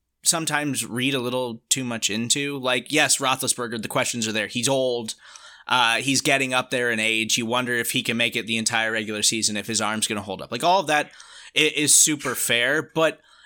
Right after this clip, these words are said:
as far as the other stuff goes, their defense is still really talented. And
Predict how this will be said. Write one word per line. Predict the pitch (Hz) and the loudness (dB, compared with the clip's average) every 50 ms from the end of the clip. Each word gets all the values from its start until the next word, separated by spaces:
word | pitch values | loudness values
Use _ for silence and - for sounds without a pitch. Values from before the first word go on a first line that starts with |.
| - - | -6 -2
as | - 170 165 | 0 2 2
far | - 196 196 220 247 | 2 2 2 2 2
as | 233 226 214 196 - | 2 2 2 2 0
the | - 156 156 | 0 0 0
other | 175 208 262 247 | 0 0 2 2
stuff | - - 165 143 127 - | 2 2 0 0 -2 -4
goes, | - 117 107 101 107 117 131 - | -4 -4 -4 -4 -2 -2 -2 -2
their | - 120 117 | -2 -4 -4
defense | 110 120 117 120 - - 139 147 143 | -2 0 0 0 0 -2 -2 0 0
is | - 151 - | 2 2 2
still | - - 113 98 | 2 2 -2 -6
really | 95 92 92 87 87 92 | -6 -8 -8 -8 -6 -4
talented. | - - 87 82 80 80 82 87 98 - - 98 95 110 123 135 - - | -4 -2 -2 -4 -6 -6 -10 -8 -4 -4 -4 -2 -4 -4 -6 -6 -6 -4
And | - 147 143 139 139 139 143 147 151 143 - | -2 0 0 2 2 0 0 0 2 0 0